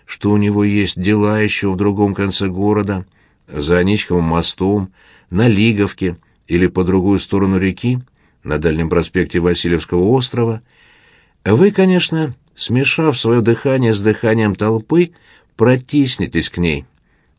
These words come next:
Но если вы ещё не очень привыкли к климату и суровость его вас ещё пугает,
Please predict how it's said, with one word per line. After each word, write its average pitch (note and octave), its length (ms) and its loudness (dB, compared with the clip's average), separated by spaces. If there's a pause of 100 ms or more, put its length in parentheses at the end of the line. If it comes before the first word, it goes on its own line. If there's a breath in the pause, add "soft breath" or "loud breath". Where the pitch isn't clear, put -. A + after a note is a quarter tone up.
Но D#2 160 -6
если G#2+ 400 -2
вы A2+ 200 2
ещё G#2 220 0
не G2+ 160 0
очень F#2+ 300 -2
привыкли F#2 540 -2
к - 120 -18
климату F2 720 -2 (460 soft breath)
и F2+ 200 0
суровость F#2+ 600 0
его F2+ 300 -2 (180)
вас E2 320 -2
ещё F2+ 260 -2
пугает, A#2+ 540 -2